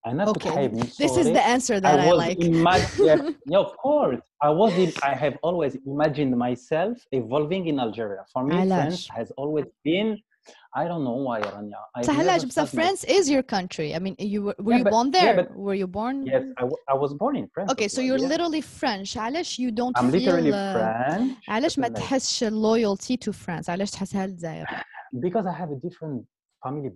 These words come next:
Speaker 1: background as well. I
Speaker 2: Mm.
Speaker 1: mean, and, and this is not, you know, to, uh, to, to bash on, uh, immigration or whatever, but
Speaker 2: Mm.
Speaker 1: أنا، أنا شغل بابا ويما كي طلعوا لفرنسا، ما طلعوش لفرنسا out of poverty.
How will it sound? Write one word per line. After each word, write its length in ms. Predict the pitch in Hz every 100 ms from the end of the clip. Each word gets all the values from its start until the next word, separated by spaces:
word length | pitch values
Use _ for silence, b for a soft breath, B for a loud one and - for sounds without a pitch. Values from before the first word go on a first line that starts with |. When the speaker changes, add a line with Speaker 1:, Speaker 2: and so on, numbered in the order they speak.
| 101
Speaker 1:
background 340 | 101 101 95 92
as 60 | 95
well. 180 | 101 92
I 40 | 87
Speaker 2:
Mm. 40 |
Speaker 1:
mean, 120 | 123 120 b b -
and, 80 | 139 139
and 80 | 143
this 100 | 170 175
is 60 | 156
not, 100 | 180 180
you 60 | 139
know, 100 | 147 139 -
to, 80 | 120 117 117 113
uh, 220 | 110 107 107
to, 80 | - 104
to 60 | 107 92
bash 240 | 120 127 - -
on, 80 | 107 104 104 101 101
uh, 320 | 98 98 104
immigration 540 | 104 104 104 110 107 104
or 60 | 92 92
whatever, 340 | 98 98 95 95 113
but 80 | 120 -
Speaker 2:
Mm. 40 |
Speaker 1:
أنا، 240 | 135 151 - _ - - - _ 120
أنا 380 | 123 123 113 107
شغل 340 | - 113 107 101 _
بابا 320 | 120 120 123
ويما 500 | 117 110 104 120 170
كي 100 | - -
طلعوا 220 | 110 110
لفرنسا، 380 | 101 120 123 180
ما 140 | 156
طلعوش 340 | - 123 175 151
لفرنسا 320 | - 127 127 - 117
out 200 | 117 117
of 20 | _ 123
poverty. 560 | 123 110 101 _ 101